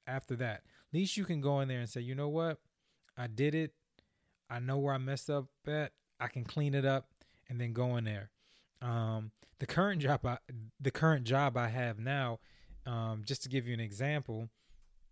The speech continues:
after, well, first of all, I went in with, with, with some confidence, but when I left, somebody asked me, it was like, "You think you got the job?" I was like, "Oh, I killed that thing. I already know." Um,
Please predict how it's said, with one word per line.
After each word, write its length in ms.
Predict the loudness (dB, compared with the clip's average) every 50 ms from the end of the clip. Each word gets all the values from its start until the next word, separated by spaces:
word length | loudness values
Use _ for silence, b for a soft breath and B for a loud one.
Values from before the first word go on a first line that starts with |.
| -20 _ -20 _ _ _ _ -16 -16 _ _ _ -2
after, 520 | -2 -2 -2 -2 2 2 4 4 4 2 0
well, 120 | -2 -4
first 260 | 0 2 0 0 2 0
of 60 | 0
all, 80 | 0
I 40 | 2
went 200 | 0 0 0 0
in 140 | 0 0 0
with, 160 | -2 -4 -4
with, 200 | -4 -4 -4 -4 -6 -8
with 140 | -10 -10 -10 -10 -14
some 200 | -8 -6 -6 -4
confidence, 580 | -2 -2 -2 -2 -4 -4 -6 -6 -6 -6 -8
but 260 | -8 -6 -6 -6 -8 B B B B B B B
when 140 | -4 -2 0
I 80 | 0 0
left, 300 | 2 2 2 2 0 0
somebody 280 | -2 0 0 0 0
asked 240 | 0 -2 -2 -2 -4
me, 80 | -6 -6
it 20 |
was 120 | -4 -2
like, 180 | -2 -2 -2 -4
"You 240 | -6 -12 _ -16 -6
think 140 | -4 -2 -2
you 80 | 0 0
got 100 | 0 0
the 80 | 0
job?" 260 | 0 0 0 0 -2
I 40 | -2
was 100 | -4 -4
like, 120 | -4 -2 -2
"Oh, 100 | 0 -2
I 80 | -2
killed 300 | -2 0 0 0 0 0
that 160 | -2 -6 -8
thing. 200 | -8 -12 -10 -6
I 60 | -4 -2
already 200 | -2 -2 -2 -2
know." 240 | -2 -2 -4 -4 -8 _ _ b b b b b b b b b b b b b b -8
Um, 520 | -4 -4 -2 -2 -2 -4 -4 -6 -8 -10